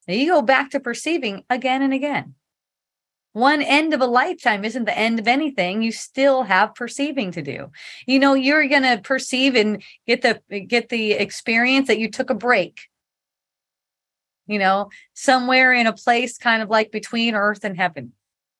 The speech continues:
that you took a break. But you'll pop right back into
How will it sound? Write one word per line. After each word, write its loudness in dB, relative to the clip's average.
that -6
you -6
took -6
a -6
break. -2
But -6
you'll 2
pop 0
right 2
back 2
into -4